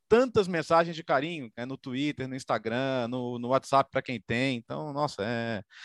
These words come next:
nessas horas, a, a, as pessoas nem imaginam o quanto elas tão fazendo bem com uma palavrinha, com,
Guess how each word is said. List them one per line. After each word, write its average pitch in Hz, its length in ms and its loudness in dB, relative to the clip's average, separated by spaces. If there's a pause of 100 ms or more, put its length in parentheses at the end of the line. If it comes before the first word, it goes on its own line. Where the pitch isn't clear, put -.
(380)
nessas 135 340 4
horas, 156 360 8
a, 110 500 8
a, - 60 4
as 127 140 2
pessoas 156 360 -2
nem 180 120 0
imaginam 185 480 4
o 165 40 -2
quanto 185 220 0
elas 196 160 2
tão 190 140 -4
fazendo 175 320 0
bem 160 240 -2
com 170 120 -8
uma 202 160 4
palavrinha, 165 600 4
com, 143 340 -8